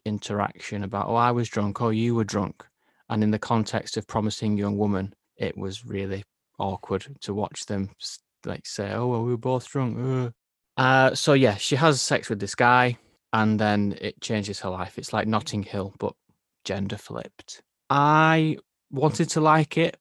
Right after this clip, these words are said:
because I'd heard Rose Matafeo do a bit on B B C Radio four, and she was funny. She's a stand-up comedian. And they mentioned her show, and I thought, "I'm gonna watch that," 'cause she's obviously very funny. It wasn't for me, though, I'm afraid.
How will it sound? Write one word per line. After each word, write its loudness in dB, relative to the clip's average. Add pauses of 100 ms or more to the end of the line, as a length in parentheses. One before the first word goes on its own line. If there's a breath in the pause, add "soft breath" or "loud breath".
because -2
I'd -6
heard 0
Rose 2
Matafeo 0 (100)
do 2 (300)
a -2
bit 4 (200)
on 2
B -2
B -2
C -6
Radio 0
four, -2 (120)
and -10
she -12
was -6
funny. -2
She's -10
a -6
stand-up -4
comedian. -4 (380 soft breath)
And 0
they 2
mentioned 0
her -6
show, -2
and 0
I -2
thought, 0
"I'm -20
gonna 2
watch -2
that," 2
'cause -10
she's -6
obviously -6
very -4
funny. 0 (420)
It -2
wasn't 0 (180)
for -12
me, -4
though, -8
I'm -8
afraid. -10